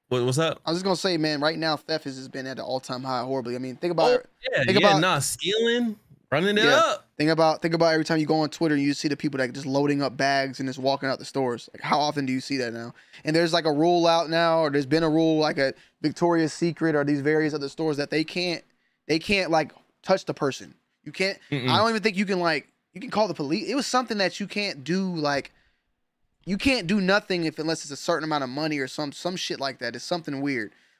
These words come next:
Speaker 2: But it's gotten so bad now that, like you said, people are permanently closing. People are losing their insurance, like, businesses because of this type of stuff, this theft and all that stuff. So it's gotten very, very bad. Uh, but it's crazy that a store in Portland.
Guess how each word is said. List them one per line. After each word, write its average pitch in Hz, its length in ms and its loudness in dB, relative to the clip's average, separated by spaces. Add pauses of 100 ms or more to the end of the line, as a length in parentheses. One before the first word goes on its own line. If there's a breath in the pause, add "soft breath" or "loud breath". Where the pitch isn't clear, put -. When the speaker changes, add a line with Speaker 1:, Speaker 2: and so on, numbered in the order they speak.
Speaker 2:
But 156 100 2
it's 147 100 -2
gotten 165 220 0
so 147 180 -2
bad 165 400 0
now 147 300 -2
that, 139 360 -2 (1300)
like 135 160 -14
you 147 60 -18
said, 180 220 -4
people 156 140 -8
are 120 60 -6
permanently 147 580 -6
closing. 190 720 -4
People 156 180 -8
are 139 60 -4
losing 139 220 -6
their 123 100 -12
insurance, 180 600 -6
like, 127 180 -10
businesses 170 420 -4
because 139 300 -8
of 123 100 -10
this 120 180 -14
type 147 200 -10
of 123 80 -16
stuff, 175 340 -4 (240 soft breath)
this 127 120 -14
theft 170 300 0
and 139 100 -4
all 147 100 0
that 156 140 -2
stuff. 165 200 -6
So 135 200 -6
it's 131 100 -8
gotten 143 260 -2
very, 135 200 2
very 127 180 -2
bad. 120 400 -6
Uh, 123 280 -10 (440)
but 156 80 -2
it's 151 80 0
crazy 196 340 0
that 170 160 2
a 147 80 -2
store 180 360 -2
in 143 140 -8
Portland. 294 760 -2